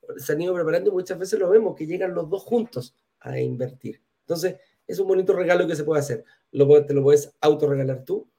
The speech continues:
y lo puedes enviar a cualquier persona. Brokerdigitales punto com slash workshop.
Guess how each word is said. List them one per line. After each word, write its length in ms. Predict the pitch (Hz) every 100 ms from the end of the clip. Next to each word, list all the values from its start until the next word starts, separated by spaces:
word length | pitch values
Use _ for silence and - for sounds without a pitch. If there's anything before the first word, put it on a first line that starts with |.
| _ _ -
y 100 | 131
lo 140 | 131
puedes 280 | 135 143 139
enviar 280 | 127 - 139
a 100 | -
cualquier 500 | - - - 139 -
persona. 420 | - - 107 -
Brokerdigitales 720 | 101 147 139 123 - 131 127
punto 240 | 127 123 123
com 220 | 202 - _ _ _
slash 440 | 131 127 135 143 - - _
workshop. 560 | - 123 117 113 - -